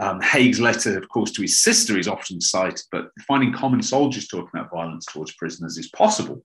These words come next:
It does exist, I've seen it. Um, but drawing wider conclusions about this is, is fraught with difficulty. My own feeling is this is,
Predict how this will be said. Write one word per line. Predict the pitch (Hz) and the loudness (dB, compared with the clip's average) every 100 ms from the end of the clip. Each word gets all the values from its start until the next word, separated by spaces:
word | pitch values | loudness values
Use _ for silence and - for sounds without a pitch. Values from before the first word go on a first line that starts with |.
| - | -14
It | - | -10
does | - 87 | -10 -10
exist, | 87 - - - - | -4 -4 -2 -6 -10
I've | - | -8
seen | - - - | -6 -6 -6
it. | - - - - - - | -8 -12 -16 -14 -8 0
Um, | 104 98 95 - | 2 2 -4 -8
but | 92 117 - | -4 -4 -2
drawing | - 135 135 110 104 | 2 6 8 8 6
wider | 104 127 123 107 | 4 6 6 4
conclusions | 107 - 113 113 104 90 | -2 -4 -4 -4 -6 -8
about | - 87 85 | -6 -6 -6
this | 82 - | -8 -10
is, | 85 - | -10 -10
is | 87 | -12
fraught | - - 110 87 | -10 -2 0 0
with | 82 82 | -4 -6
difficulty. | 104 - - - - - - - | -6 -6 -12 -14 -12 -16 -14 -2
My | 131 139 | 2 6
own | 143 151 | 8 6
feeling | - 139 127 117 110 | 4 6 6 6 4
is | 107 - | 4 2
this | 117 - | -2 0
is, | 110 104 - | 0 -2 -6